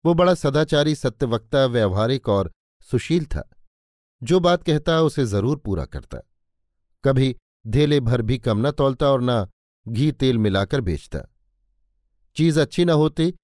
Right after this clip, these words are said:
तो ग्राहक से साफ साफ कह देता, धोखा न देता था। चौथेपन में वो भगवत भजन का प्रेमी हो गया था। उसके और बालक तो पहले ही मर चुके थे।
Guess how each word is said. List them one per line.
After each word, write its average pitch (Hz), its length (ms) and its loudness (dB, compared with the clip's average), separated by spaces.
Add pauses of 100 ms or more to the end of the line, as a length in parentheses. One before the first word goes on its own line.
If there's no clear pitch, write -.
(220)
तो 147 80 2
ग्राहक 139 360 0
से 147 120 -2
साफ 110 300 0
साफ 151 240 -2
कह 82 160 -4
देता, 73 320 -10 (600)
धोखा 120 360 0
न 147 100 0
देता 80 320 -6
था। - 320 -14 (1400)
चौथेपन 175 460 2
में 180 140 2
वो 165 360 0 (120)
भगवत 147 340 0
भजन 131 360 0
का 127 120 -2
प्रेमी 113 320 0
हो 104 160 -2
गया 69 200 -8
था। - 280 -12 (680)
उसके 165 280 0
और 165 200 4
बालक 143 380 2
तो 143 60 0
पहले 110 300 0
ही 127 140 2
मर 147 160 0
चुके 160 280 -4
थे। - 140 -2